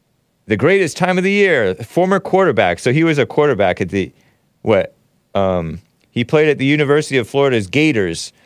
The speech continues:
before competing in the N F L. Do you call it competing in the N F L? Is that what it's called? E on-, this is from E News, right? E Online, Entertainment <laughs> News. "James, please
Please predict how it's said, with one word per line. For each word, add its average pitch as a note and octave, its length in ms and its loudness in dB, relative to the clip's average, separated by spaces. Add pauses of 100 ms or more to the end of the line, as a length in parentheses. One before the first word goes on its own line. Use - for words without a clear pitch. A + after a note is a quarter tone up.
(200)
before A#2 300 0
competing C#3 480 -2
in C3 100 -2
the B2 140 -2
N C#3+ 100 0
F C#3+ 180 0
L. C3 340 0 (600)
Do B2 120 -6
you G3+ 120 0
call G3+ 240 0
it G#3+ 120 -4
competing C3+ 760 -2
in C3 100 -4
the B2+ 120 -4
N B2 100 0
F C3+ 180 0
L? C3+ 320 0 (920)
Is E3+ 80 -2
that A#3+ 140 2
what A#3 140 2
it's G#3+ 140 0
called? G3+ 480 0 (340)
E G3+ 200 0
on-, F#3+ 180 0 (280)
this E3+ 120 -4
is F3 60 -10
from D#3 220 -2
E E3 240 0
News, B2 440 -2
right? A2 320 0 (160)
E E3+ 160 0
Online, A#2 460 -2
Entertainment A#2 560 -4
<laughs> - 0 -
News. A2 460 -4 (480)
"James, C3+ 340 0
please D#3+ 420 0